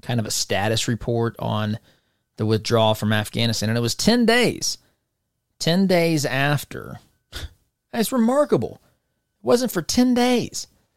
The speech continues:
They didn't ask how things were going, even though it was an unmitigated disaster, which we all knew by then. But they didn't ask their generals for ten days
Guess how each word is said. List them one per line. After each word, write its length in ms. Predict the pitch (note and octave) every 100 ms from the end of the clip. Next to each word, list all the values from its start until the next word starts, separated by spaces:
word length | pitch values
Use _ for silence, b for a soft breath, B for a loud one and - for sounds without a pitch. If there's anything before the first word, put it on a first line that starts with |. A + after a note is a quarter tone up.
| _ _ _
They 80 | F3
didn't 180 | G#3+ B3
ask 320 | A3+ A3+ G#3+
how 120 | G3
things 260 | F#3+ G#3 F#3+
were 100 | E3+
going, 440 | C3+ F#3 E3 A#2+
even 220 | C3 C#3+ D#3
though 120 | D#3
it 40 |
was 140 | C#3+ C3
an 100 | A#2
unmitigated 680 | D#3 E3 D3+ C#3 C3+ A#2
disaster, 580 | A2 B2 D3 F3+ F#3 G#2
which 160 | G#2+ B2
we 140 | C#3
all 140 | D3+
knew 200 | C3 C#3
by 220 | G3+ A#2 F#2
then. 320 | C#2+ - - _ _ _ _ _ _ _ _ _
But 80 | -
they 80 | C3+
didn't 240 | D3+ D3+
ask 340 | C3 C#3 D3 -
their 100 | B2
generals 440 | B2 C3+ C#3 D3
for 140 | - G#2
ten 280 | - D#3
days 460 | D3 A#2 C3+ E3+ -